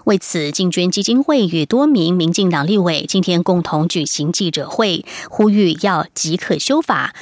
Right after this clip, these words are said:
明定通报流程，并加强宣导。幼托机构也应该全面装设监视器，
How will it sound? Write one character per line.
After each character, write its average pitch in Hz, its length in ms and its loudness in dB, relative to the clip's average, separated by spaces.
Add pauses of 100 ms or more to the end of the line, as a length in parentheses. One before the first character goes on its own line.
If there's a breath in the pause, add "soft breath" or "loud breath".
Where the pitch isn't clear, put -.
(100)
明 208 180 4
定 214 200 2
通 311 240 2
报 311 100 2
流 180 180 2
程， 156 400 -2
并 156 220 -2
加 180 240 -2
强 147 240 -6
宣 277 240 2
导。 139 340 -2 (280 loud breath)
幼 196 120 4
托 185 160 0
机 202 200 -4
构 202 240 0
也 165 100 -2
应 180 160 0
该 185 140 0
全 180 280 -2
面 240 280 4
装 175 240 0
设 151 240 -4
监 185 280 -2
视 160 200 -4
器， - 380 -4